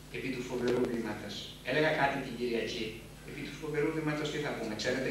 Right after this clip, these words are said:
γιατί θα δώσουμε λόγο εμείς οι γονείς και οι εκπαιδευτικοί; Γιατί και οι γονείς και οι εκπαιδευτικοί είναι παιδαγωγοί. Η Εκκλησία εύχεται, δεν εύχεται ούτε για τους γιατρούς,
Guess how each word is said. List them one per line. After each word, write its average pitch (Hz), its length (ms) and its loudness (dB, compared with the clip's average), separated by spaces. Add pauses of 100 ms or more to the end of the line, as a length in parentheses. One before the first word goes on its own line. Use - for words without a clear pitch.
γιατί 143 220 0
θα 143 120 0
δώσουμε 147 280 0 (100)
λόγο 143 180 4 (120)
εμείς 147 180 2 (680)
οι 123 100 2 (300)
γονείς 127 420 8 (140)
και 151 140 -2
οι 147 100 4
εκπαιδευτικοί; 165 640 4 (520)
Γιατί 120 240 0
και - 100 2
οι 165 80 6
γονείς 143 240 4
και 147 80 2
οι - 40 2
εκπαιδευτικοί 135 440 -2
είναι 151 180 2
παιδαγωγοί. 127 520 2 (640)
Η 135 100 6
Εκκλησία 180 500 6 (180)
εύχεται, 151 320 0 (100)
δεν 180 180 4
εύχεται 139 320 4 (160)
ούτε 170 140 0 (100)
για 156 120 6
τους 156 160 -2
γιατρούς, 131 280 2